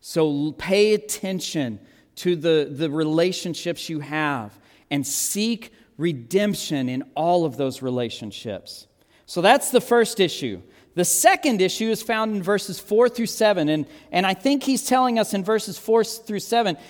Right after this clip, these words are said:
he's addressing how our minds should be directed. So let's look at verses four through seven. He says this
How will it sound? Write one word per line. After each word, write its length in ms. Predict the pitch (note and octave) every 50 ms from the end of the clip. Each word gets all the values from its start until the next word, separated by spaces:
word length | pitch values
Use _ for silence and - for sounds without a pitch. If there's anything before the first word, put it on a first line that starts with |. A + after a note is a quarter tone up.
| - -
he's 220 | - A3+ G#3 G3
addressing 560 | G#3+ E3+ - G3 B3 C4 C4 B3+ C4+ A#3+ G#3+
how 480 | G3 E3+ - - A3+ A#3+ B3+ C4 C#4 C4+
our 200 | - A#3 A3+ A3+
minds 760 | A3+ A3 A3+ A#3 A#3 A3+ G#3+ G3 F3+ E3+ E3 E3+ E3+ D#3+ - - - - _
should 420 | - - - - - A3 A3 E3+
be 160 | D3+ G3+ G3+ F#3+
directed. 680 | D3 E3+ E3 F3 G3 G3+ G3 G3+ - D3 B2 G#2 -
So 140 | - - E3
let's 220 | F#3 A#3 A#3 -
look 160 | - C#4+ - C4
at 80 | B3+
verses 360 | G3+ A3+ A3+ G#3+ - G#3 -
four 220 | - - G#3 G#3 G#3+
through 180 | G#3 A3 A3
seven. 420 | - - - C#3+ B2+ A2+ A#2+ A#2 A2+ - - _ - _ _ _
He 120 | - F#3
says 320 | F3+ - - A#3 A3+ F3+ D#3
this 460 | F#3 G#3 F#3 C#3 A2+ - - - -